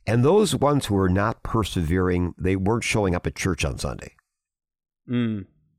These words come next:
Speaker 2: Okay.
Speaker 1: Yeah.
Speaker 2: Yeah.
Speaker 1: I think maybe covid. I don't know. But in any event,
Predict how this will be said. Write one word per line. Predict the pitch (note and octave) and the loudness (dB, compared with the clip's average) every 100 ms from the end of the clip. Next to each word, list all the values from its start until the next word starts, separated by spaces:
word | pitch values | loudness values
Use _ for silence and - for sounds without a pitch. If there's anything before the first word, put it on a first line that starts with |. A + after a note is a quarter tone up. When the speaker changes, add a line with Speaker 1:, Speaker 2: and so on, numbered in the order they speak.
| - A#2 | -8 -4
Speaker 2:
Okay. | G#2 | 0
Speaker 1:
Yeah. | G2 D2 C2 - _ - | 2 0 -4 -10 _ -2
Speaker 2:
Yeah. | A#2 G2+ | 0 2
Speaker 1:
I | |
think | A#2+ | 2
maybe | G#2 E2+ | 0 0
covid. | - G#2+ B2+ - - | 0 0 0 -2 -2
I | E2+ | 0
don't | E2+ | 0
know. | E2 | 0
But | E2 | 4
in | B2 C#3 | 6 6
any | A#2+ | 4
event, | E2+ D#2+ | 2 0